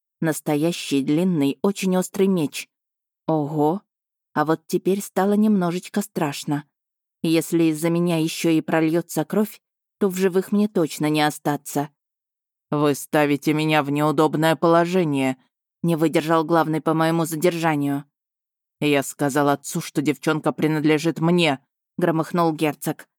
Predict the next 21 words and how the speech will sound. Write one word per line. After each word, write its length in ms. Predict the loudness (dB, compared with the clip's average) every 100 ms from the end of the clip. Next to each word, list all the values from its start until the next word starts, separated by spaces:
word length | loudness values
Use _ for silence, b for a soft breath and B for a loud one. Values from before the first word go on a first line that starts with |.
| _ _ -2
«Отправляйся 760 | -2 0 -2 2 2 0 0
к 100 | -4
нему 240 | 0 0 0
и 60 |
скажи, 540 | -2 -2 -2 2 0 -2 _ _
если 320 | -2 0 0 0
желает 460 | 2 2 4 2
забрать 500 | 0 0 4 2 2
ее 200 | 0 2
и 100 | 2
казнить, 600 | 0 -2 0 0 -2 -6 -18 _
пусть 240 | -2 -2 0
придет 420 | 0 2 2 2
лично». 560 | 0 0 -2 0 0 -4 _ _ _ _ _ _ _ _
Личный 400 | -4 -2 -2 -4
стражник 500 | -4 -2 -2 -2 -4
императора 500 | -2 0 0 0 -2
ничего 440 | -2 -2 -2 -2 0
ему 200 | 0 0
не 160 | 0
ответил. 540 | -2 -2 -2 -2 -4